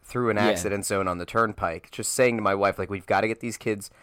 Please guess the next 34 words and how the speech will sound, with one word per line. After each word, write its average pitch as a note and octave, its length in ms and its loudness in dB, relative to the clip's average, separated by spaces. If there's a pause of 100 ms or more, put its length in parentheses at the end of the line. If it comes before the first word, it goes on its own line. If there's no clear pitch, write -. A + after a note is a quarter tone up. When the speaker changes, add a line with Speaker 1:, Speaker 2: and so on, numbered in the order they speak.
(240)
Speaker 1:
dropped G#2 280 4
off G#2+ 180 4
at F#2 40 -4
your F2+ 100 -4
parents' A2 360 2
so F#2 140 -2
I G2 100 2
can G2+ 160 -6
go G2+ 240 0
try G2 260 0
these F#2+ 220 -10
Charlie's F#2+ 400 -2
burgers." F2+ 480 -2
And B2+ 100 -6
she C#4+ 120 -4
was A#3+ 100 0
actually B2 280 2
very A2 200 2
grateful C3 460 0
that A2 100 -12
you D3 140 -6
had, D3+ 100 0
uh, D3+ 160 2 (420)
you'd E3+ 180 -6
bought F3 200 6
them F3 80 -4
ahead D#3+ 220 2
of - 60 -2
time. F2 200 -6
That F2 60 -4
was A2 100 -8
gonna C#3 140 -2
be C#3 80 0
nice. C#3+ 420 0